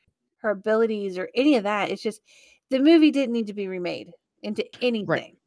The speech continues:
Speaker 2: Right. No, exactly. And
Speaker 1: 'Cause, I
Speaker 2: that's
Speaker 1: mean, the original is a classic. I mean, you've got Sally Field, you've got Julia Roberts.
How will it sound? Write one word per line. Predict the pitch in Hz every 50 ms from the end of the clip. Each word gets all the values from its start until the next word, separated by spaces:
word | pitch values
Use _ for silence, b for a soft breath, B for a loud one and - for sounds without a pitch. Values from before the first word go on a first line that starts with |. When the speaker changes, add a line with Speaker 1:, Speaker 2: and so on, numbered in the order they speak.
| _ _ _ _ _ _ _ _ _ _ _ _ _ -
Speaker 2:
Right. | - 78 80 - - _ _ _ _ _ _ _ _ _ _ -
No, | 247 254 196 156
exactly. | 156 151 - 151 131 127 - - 101 185 - b b b b b b b b b b b
And | - 170 170 170 160
Speaker 1:
'Cause, | 160 254 240
I |
Speaker 2:
that's | 254
Speaker 1:
mean, | 254 247 226 - -
the | 240 262 262 233 220 214 214 226 _ _ _ - 247
original | 277 254 269 285 269 254 226 208 196 - -
is | 208 202 190 185
a | 190 180 160 - _ _ -
classic. | - - - - _ - 220 220 226 226 214 - - 196 175 -
I | -
mean, | 196 208 202 196 196 196
you've | 196 202 196 -
got | - 226 208 202 196 - - b b b b _ _ _ _ _
Sally | - 277 247 262 254 254
Field, | 240 247 254 226 214 202 180 - -
you've | 190 185 -
got | _ 202 196 196 175
Julia | - 233 226 233 233 233 214
Roberts. | 208 208 202 202 190 190 185 190 180 - - - - - -